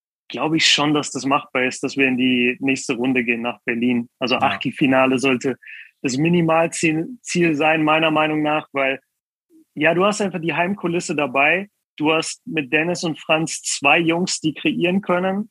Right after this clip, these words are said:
Speaker 1: In den letzten Jahren, finde ich, war das oft zu sehr dann quasi nur Dennis, aber durch Franz. Man merkt es auch, wie viel Dennis Franz vertraut, also wie oft der ihm den Ball gibt, wie oft die Plays laufen für Franz. Der macht gerade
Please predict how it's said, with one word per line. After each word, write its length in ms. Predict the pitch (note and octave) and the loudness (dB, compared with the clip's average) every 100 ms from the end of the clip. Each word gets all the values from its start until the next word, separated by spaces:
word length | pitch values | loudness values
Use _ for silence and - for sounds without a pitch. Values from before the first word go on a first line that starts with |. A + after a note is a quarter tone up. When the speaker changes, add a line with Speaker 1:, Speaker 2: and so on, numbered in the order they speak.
| _ | _
Speaker 1:
In 140 | D3+ D3 | 0 2
den 100 | D3 | 2
letzten 340 | D#3+ - E3+ | 0 -4 -2
Jahren, 260 | D#3 D#3+ D#3 | 0 0 -2
finde 300 | E3 D#3 D#3 | -6 -4 -4
ich, 140 | - | -2
war 160 | D3 D3+ | -2 -2
das 200 | D3 - | -4 -6
oft 240 | D#3+ D#3+ - | -6 -6 -6
zu 280 | - - E3+ | -8 -4 -2
sehr 460 | D3+ D#3 D#3 D#3+ D#3 _ _ _ | 0 2 4 4 2 _ _ _
dann 160 | D3 C#3+ | -2 -2
quasi 340 | - D#3 D3+ | 0 0 2
nur 240 | D#3 E3+ C#3+ | 0 0 0
Dennis, 380 | D#3+ F#3 G#3 E3+ | -2 -2 -4 -4
aber 220 | C#3+ C#3+ | -2 -2
durch 260 | D3 D3+ - | -2 -2 -2
Franz. 320 | - D#3+ G3 - - _ | 0 0 0 -6 -20 _
Man 140 | C#3+ D3+ | -2 2
merkt 300 | G#3 B3+ G3 | 2 2 -2
es 100 | F3 | -2
auch, 180 | D#3+ D3+ | -2 -2
wie 100 | D3+ | -2
viel 220 | F#3+ F3 | -2 -2
Dennis 340 | D#3+ F#3 F3 | -2 -2 -4
Franz 380 | - - F3+ G3 | -6 -4 -2 -2
vertraut, 460 | - - D#3+ G3 C#3 | -4 -4 0 0 0
also 220 | C3+ C#3 | -2 0
wie 100 | D3 | 0
oft 240 | E3 F3+ - | 0 -2 0
der 120 | E3 | 0
ihm 120 | D#3+ | 0
den 140 | D3+ C3 | -2 2
Ball 240 | D3+ F#3 | 2 2
gibt, 200 | E3+ - | -2 -2
wie 100 | D3+ | -4
oft 120 | D#3+ - | -4 -8
die 80 | C#3+ | -10
Plays 420 | - D3 G3 - | -2 -2 -2 -4
laufen 360 | D#3 D#3+ - C#3+ | -4 -4 -8 -12
für 120 | D#3+ | -12
Franz. 440 | - - F3+ F#3+ - - _ - | -6 -2 -2 -4 -14 -20 _ -4
Der 80 | |
macht 240 | C#3 E3 - | -2 -2 -2
gerade 440 | D#3+ E3 D#3+ D#3 | 2 2 2 0